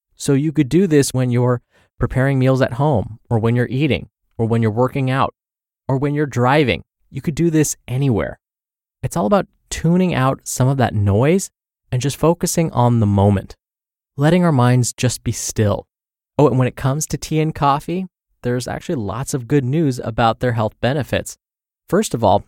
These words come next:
if you don't add any sugar or cream or milk to it, dietitians, we consider it a quote-unquote free food, which means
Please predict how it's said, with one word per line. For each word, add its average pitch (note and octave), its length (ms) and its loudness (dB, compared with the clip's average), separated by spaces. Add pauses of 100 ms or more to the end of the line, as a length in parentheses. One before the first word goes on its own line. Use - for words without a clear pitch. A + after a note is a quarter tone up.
(120)
if - 140 -4
you C3 60 0
don't A3+ 220 0
add D#3 200 0
any C#3 420 -2
sugar C3 760 0
or F2+ 180 -2
cream B2 800 0
or F#2+ 180 -2
milk A2+ 320 0
to D#3 180 2
it, G3 140 2 (560)
dietitians, C3+ 680 -2
we D#3 160 -4
consider E3+ 460 0
it G#3+ 160 -2 (160)
a A#2+ 160 2
quote-unquote C3+ 540 0 (100)
free F#3+ 380 0
food, - 420 -4 (400)
which B2 220 -6
means C#3 340 0